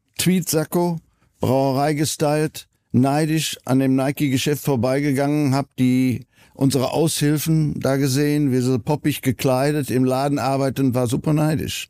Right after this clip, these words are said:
Der Brauereijob war super geil, aber das war geiler. Und dann zum Glück wurde meine Frau schwanger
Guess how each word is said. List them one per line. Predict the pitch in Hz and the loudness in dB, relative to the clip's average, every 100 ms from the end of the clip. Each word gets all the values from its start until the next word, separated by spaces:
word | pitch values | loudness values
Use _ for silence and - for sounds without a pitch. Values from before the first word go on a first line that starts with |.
| _ _ _ _ - | _ _ _ _ -2
Der | 107 | 0
Brauereijob | 92 113 113 117 110 101 107 | 2 0 2 2 2 2 2
war | 107 | 0
super | 107 165 185 165 | 0 0 0 0
geil, | 165 151 113 - | 2 2 0 -2
aber | 107 107 104 | -2 0 -2
das | 101 120 117 | -2 -2 -2
war | 110 | 0
geiler. | 123 - 82 - _ _ _ _ - - - - | 0 0 -4 -8 _ _ _ _ -20 -20 -20 -2
Und | 113 | 2
dann | 131 160 156 | 4 4 2
zum | - 131 | 0 2
Glück | 127 131 | 2 0
wurde | 117 - | -2 0
meine | 120 120 | 0 0
Frau | 104 104 | 0 0
schwanger | 104 87 73 64 | 0 -2 -2 -4